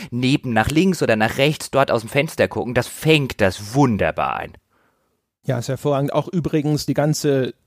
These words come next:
Speaker 2: Umsetzung im Audiobereich, also dieses Gedämpfte im Inneren eines Autos, wie die Stimmen dort klingen, wie das Motorengeräusch dort klingt, ist echt wirklich, wirklich gut umgesetzt. Das saugt dich sozusagen wirklich in diese Atmosphäre rein und ich geb dir auch recht, ich hab,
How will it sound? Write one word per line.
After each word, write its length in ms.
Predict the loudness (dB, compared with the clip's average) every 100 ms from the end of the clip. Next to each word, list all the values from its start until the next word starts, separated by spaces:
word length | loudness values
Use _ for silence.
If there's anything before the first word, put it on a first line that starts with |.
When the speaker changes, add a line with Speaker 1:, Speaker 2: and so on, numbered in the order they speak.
| _
Speaker 2:
Umsetzung 600 | 4 6 4 2 0 0
im 100 | 0
Audiobereich, 840 | 0 0 2 0 -2 -4 -4 -4 -8 -20 -12
also 200 | -4 -2
dieses 360 | -2 0 0 0
Gedämpfte 920 | -2 -2 2 4 4 2 0 -2 -2
im 140 | -2 0
Inneren 440 | 4 4 6 4
eines 340 | 0 0 -2 -2
Autos, 440 | 0 0 0 -4
wie 60 | -4
die 120 | -4
Stimmen 420 | -2 2 4 6
dort 180 | 4 0
klingen, 380 | -4 -2 -2 -2
wie 40 |
das 200 | -2 0
Motorengeräusch 1000 | -2 0 2 4 4 2 2 2 2 0
dort 300 | -2 -2 -4
klingt, 380 | -8 -4 -2 -2
ist 200 | -4 -2
echt 380 | -2 -2 -4 2
wirklich, 420 | 2 2 -4 0
wirklich 320 | -2 -2 -4
gut 200 | -2 0
umgesetzt. 460 | 2 2 2 0 0
Das 180 | -6 -6
saugt 500 | -6 2 2 2 0
dich 160 | -2 -2
sozusagen 640 | 0 0 2 2 2 0
wirklich 280 | 0 -2 -2
in 160 | -2 0
diese 220 | 2 2
Atmosphäre 540 | 2 -2 0 2 2
rein 240 | 0 0 0
und 100 | 0
ich 80 |
geb 160 | -4 -2
dir 140 | 0
auch 100 | 0
recht, 220 | 0 -2 -4
ich 160 | -2
hab, 160 | -2